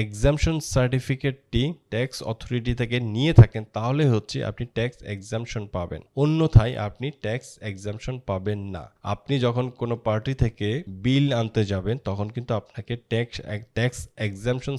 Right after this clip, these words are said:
সার্টিফিকেটটা দিয়ে তারপর বিলটা আনতে হবে, অন্যথায় উক্ত কোম্পানি কিন্তু আপনার কাছ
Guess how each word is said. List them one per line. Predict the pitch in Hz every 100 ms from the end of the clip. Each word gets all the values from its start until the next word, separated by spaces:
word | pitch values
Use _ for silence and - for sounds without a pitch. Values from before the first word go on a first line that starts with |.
| -
সার্টিফিকেটটা | 113 104 107 117 117 - 101 104
দিয়ে | 110 117 135
তারপর | 98 98 110 156 - _ 98 92
বিলটা | 110 107 110 135 - -
আনতে | 120 117 104
হবে, | 92 85 - 131
অন্যথায় | 143 151 123 110 - _ _ 131
উক্ত | - 151 -
কোম্পানি | 110 110 110 120
কিন্তু | 127 127 135 98
আপনার | 113 113 113
কাছ | 107